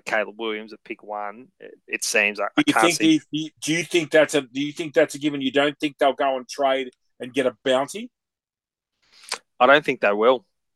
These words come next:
Speaker 1: I, I think they
Speaker 2: That's a
Speaker 1: should.
Speaker 2: big call, Chief. Uh, uh, look, I'm not saying you're wrong. It's a big call because they've gotta go back to square one.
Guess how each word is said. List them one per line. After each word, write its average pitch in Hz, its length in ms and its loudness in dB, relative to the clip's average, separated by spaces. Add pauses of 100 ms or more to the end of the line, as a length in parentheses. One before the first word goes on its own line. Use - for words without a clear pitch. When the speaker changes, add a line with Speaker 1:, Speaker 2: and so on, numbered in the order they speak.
(920)
Speaker 1:
I, 127 200 4
I 131 60 2
think 151 160 -4
they 139 80 4
Speaker 2:
That's 117 120 2
a 190 40 6
Speaker 1:
should. 160 260 4
Speaker 2:
big 160 180 2
call, 156 200 4
Chief. - 400 -2 (240)
Uh, 160 120 2 (100)
uh, 170 120 6
look, 190 180 0 (220)
I'm 170 100 0
not 170 180 -6
saying 143 180 -6
you're 131 100 -8
wrong. 156 360 0 (600)
It's 170 200 -4
a 131 140 -2 (100)
big 165 240 -10
call 226 480 0 (880)
because 165 280 -8
they've 170 140 0
gotta 202 200 0
go 175 120 2
back 156 220 -6
to 131 100 -18
square 120 340 -8
one. 143 340 -10